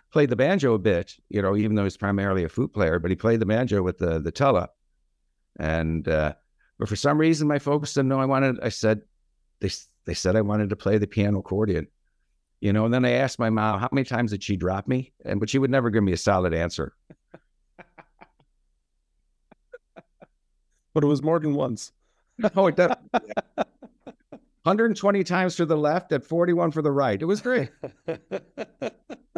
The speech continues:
Speaker 2: Uh, what, what age were you when you took it up? It's a big instrument.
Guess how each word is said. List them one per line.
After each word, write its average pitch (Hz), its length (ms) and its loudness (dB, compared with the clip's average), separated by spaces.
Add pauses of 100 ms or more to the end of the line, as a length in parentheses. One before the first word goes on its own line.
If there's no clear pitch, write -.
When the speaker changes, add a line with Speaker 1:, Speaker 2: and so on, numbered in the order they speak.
(2000)
Speaker 2:
Uh, 151 200 4
what, 180 340 0 (100)
what 190 180 2
age 196 160 2
were 185 100 0
you 180 100 2
when 180 160 0
you 175 80 0
took 170 200 -6
it 151 80 2
up? 208 200 2
It's 135 160 -4
a 165 40 -4
big 202 180 0
instrument. - 480 -4